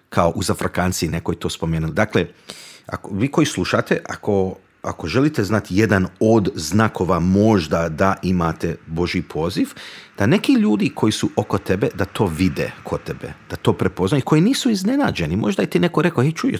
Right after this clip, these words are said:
jel ti razmišljaš da, da ćeš biti svećenik ili časna ili, ili posvećena osoba?"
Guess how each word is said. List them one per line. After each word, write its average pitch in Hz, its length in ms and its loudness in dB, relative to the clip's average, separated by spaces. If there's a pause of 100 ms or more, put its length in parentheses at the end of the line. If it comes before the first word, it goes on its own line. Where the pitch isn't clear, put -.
jel - 100 -2
ti - 160 0
razmišljaš 262 420 2
da, - 260 -4
da 90 200 0
ćeš 92 100 0
biti 92 160 0
svećenik 85 340 0
ili 78 120 -2
časna 82 440 0
ili, 85 220 0 (300)
ili 92 160 2
posvećena 90 560 0
osoba?" 78 340 -2